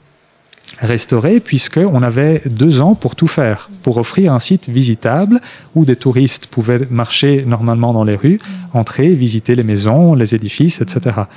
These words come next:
Speaker 1: Donc une fouille qui n'est pas vraiment une fouille, mais qui est une, une création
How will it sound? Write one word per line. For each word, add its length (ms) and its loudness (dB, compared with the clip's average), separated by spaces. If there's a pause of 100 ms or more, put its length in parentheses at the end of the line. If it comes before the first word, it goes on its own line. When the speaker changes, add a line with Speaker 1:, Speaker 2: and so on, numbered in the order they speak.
(640)
Speaker 1:
Donc 180 2
une 160 2
fouille 480 4 (1300)
qui 160 -2
n'est 100 4
pas 140 -2
vraiment 240 2
une 100 2
fouille, 260 4
mais 120 2
qui 180 -2
est 100 4
une, 180 2
une 220 -2
création 840 2